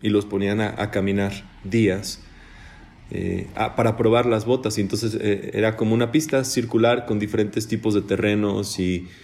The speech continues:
y les daban las botas que fueran y los ponían a correr, a correr, a correr, a correr para poder probar. Y, eh,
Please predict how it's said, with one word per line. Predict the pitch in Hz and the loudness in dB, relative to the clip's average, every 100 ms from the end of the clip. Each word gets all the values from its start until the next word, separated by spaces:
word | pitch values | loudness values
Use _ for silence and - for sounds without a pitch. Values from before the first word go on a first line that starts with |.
| - - - | -20 -16 -2
y | 117 | 2
les | 120 | 4
daban | 160 170 | 6 6
las | 117 | 4
botas | 120 139 131 | 4 2 0
que | - | -2
fueran | 110 143 151 | 0 2 2
y | 107 | 0
los | 98 | -2
ponían | - 104 107 | 0 0 0
a | 107 | 0
correr, | 98 104 | 0 2
a | 104 | 0
correr, | 101 101 | 0 2
a | 101 | 2
correr, | 98 98 101 | 0 0 0
a | 101 | 0
correr | 92 101 98 | 0 0 -2
para | 92 85 | -4 -4
poder | 87 92 | 0 0
probar. | 95 98 98 98 - - - - - - - _ | 0 2 2 0 -6 -18 -20 -20 -20 -20 -20 _
Y, | - 95 92 92 92 92 - | -2 2 2 2 0 -2 0
eh, | 113 113 | 0 -2